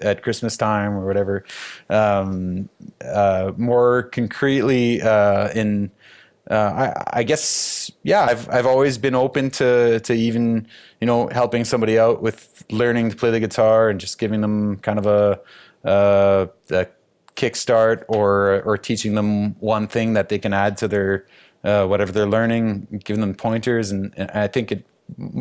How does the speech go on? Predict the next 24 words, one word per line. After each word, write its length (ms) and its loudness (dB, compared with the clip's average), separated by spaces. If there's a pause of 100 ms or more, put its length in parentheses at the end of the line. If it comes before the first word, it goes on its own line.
(140)
probably 420 0
started, 600 0 (360)
uh, 380 2
with, 280 -2 (140)
with 180 -2
that, 280 2
just 180 -6
kind 180 -2
of 320 -10
giving 260 -2
people 560 -2 (500)
little 460 0
one-off 460 -2
lessons, 640 -2
uh, 200 -2
one-off 560 -4
guitar 320 -2
lessons. 520 -6 (380)
Uh, 460 -2 (480)
'cause 160 -4
I, 120 2
yeah, 280 2
I, 120 2
I, 300 -2